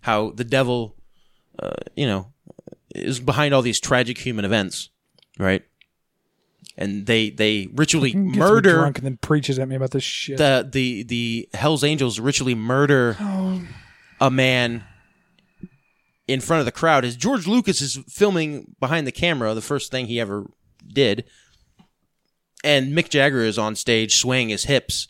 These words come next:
Speaker 1: singing about Sympathy for the Devil. Man, uh, pff, Rolling Stones are, don't, do not like the Rolling Stones.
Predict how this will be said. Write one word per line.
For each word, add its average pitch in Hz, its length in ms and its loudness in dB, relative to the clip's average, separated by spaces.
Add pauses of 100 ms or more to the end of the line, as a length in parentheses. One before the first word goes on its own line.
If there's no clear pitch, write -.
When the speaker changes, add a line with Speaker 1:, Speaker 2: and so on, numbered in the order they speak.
(380)
Speaker 1:
singing 143 300 0
about 110 200 0
Sympathy 120 380 -2
for 113 160 -6
the 101 80 -2
Devil. 95 500 0 (2250)
Man, 98 340 0 (480)
uh, 82 260 -2
pff, - 600 -12
Rolling 92 240 0
Stones 92 340 -2
are, 85 140 -6 (2500)
don't, 147 240 2
do 170 120 6
not 180 160 4
like 151 160 2
the 147 80 -2
Rolling 120 220 0
Stones. - 420 -10